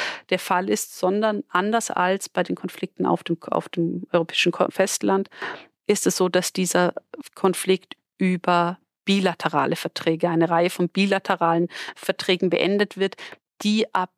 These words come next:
dem Frühjahr siebzehnhundertneunzehn verhandelt werden. Und ganz maßgeblich in dieser Verhandlungsphase ab siebzehnhundertneunzehn, das ist dann, wird Großbritannien und es wird Hessen-Kassel. Hessen-Kassel hatten wir besprochen, das sind die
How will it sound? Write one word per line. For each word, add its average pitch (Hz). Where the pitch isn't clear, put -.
dem 175
Frühjahr 185
siebzehnhundertneunzehn 180
verhandelt 175
werden. 60
Und 180
ganz 214
maßgeblich 208
in 214
dieser 208
Verhandlungsphase 196
ab -
siebzehnhundertneunzehn, 185
das 196
ist -
dann, 180
wird -
Großbritannien 190
und 202
es -
wird -
Hessen-Kassel. -
Hessen-Kassel 208
hatten 196
wir 190
besprochen, -
das -
sind 190
die -